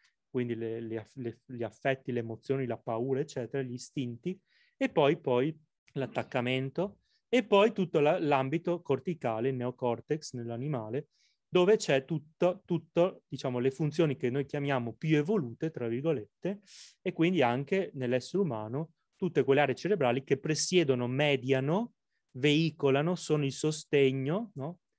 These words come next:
Per utilizzare tutti i termini non riduzionistici, le grandi funzioni cognitive, affettive, volitive dell'essere umano. E quindi poi noi avremo anche neurotecnologie che toccheranno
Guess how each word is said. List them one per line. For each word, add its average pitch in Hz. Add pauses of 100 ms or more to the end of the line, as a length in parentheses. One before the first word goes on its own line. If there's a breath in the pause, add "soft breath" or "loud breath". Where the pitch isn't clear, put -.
(140)
Per 127
utilizzare 127
tutti 143
i 117
termini 127
non 131
riduzionistici, 127 (440 soft breath)
le 180
grandi 147
funzioni 151
cognitive, 139
affettive, 135
volitive 127
dell'essere 135
umano. 107 (400 loud breath)
E 208
quindi 269
poi 180
noi 196
avremo 139
anche 135
neurotecnologie 147
che 131 (680)
toccheranno 156